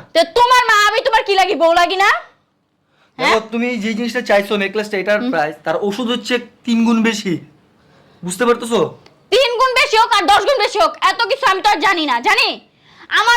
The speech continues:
Speaker 1: আম্মু আসবো, আমি নেকলেসের কথা বাদ দিলাম, আমার আম্মু আসবো, আমার আম্মু যে আসবো, আমি তোমাকে
Speaker 2: তোমার আম্মু
Speaker 1: বলতে পার-
Speaker 2: আসলে তো একা আসে না, সাথে তো আরো দুইটারে নিয়ে আসে, দুই ভাই আছে না, একসাথে তোমার ওর খায় ইচ্ছা মতো পাতিল বইরা।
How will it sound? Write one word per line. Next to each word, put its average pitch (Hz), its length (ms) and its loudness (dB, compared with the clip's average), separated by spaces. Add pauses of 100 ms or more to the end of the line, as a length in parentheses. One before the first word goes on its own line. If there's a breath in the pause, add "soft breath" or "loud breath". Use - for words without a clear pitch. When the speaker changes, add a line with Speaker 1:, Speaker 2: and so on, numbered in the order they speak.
(100)
Speaker 1:
আম্মু 453 200 4
আসবো, 381 140 0
আমি 392 220 2
নেকলেসের 392 520 -2
কথা 415 220 0
বাদ 359 160 2
দিলাম, 330 280 0
আমার 403 360 2
আম্মু 427 140 2
আসবো, 311 200 2
আমার 302 240 2
আম্মু 381 260 -2
যে 330 80 -4
আসবো, 330 360 0 (440 soft breath)
আমি 330 200 -2
তোমাকে 381 180 0
Speaker 2:
তোমার 254 120 2
আম্মু 381 140 2
Speaker 1:
বলতে 262 120 2
পার- 349 120 2
Speaker 2:
আসলে 277 120 -2
তো 262 60 2
একা 262 240 0
আসে 294 180 -2
না, 262 200 0
সাথে 240 240 -6
তো 262 80 0
আরো 254 140 4
দুইটারে 277 280 -2
নিয়ে 277 140 -2
আসে, 269 280 0
দুই 214 200 -4
ভাই 226 180 0
আছে 269 160 -4
না, 269 260 -2 (160 loud breath)
একসাথে 226 220 -2
তোমার 269 140 2
ওর 262 160 0
খায় 233 240 0
ইচ্ছা 254 200 -4
মতো 247 140 -6
পাতিল 254 280 -4
বইরা। 214 340 -2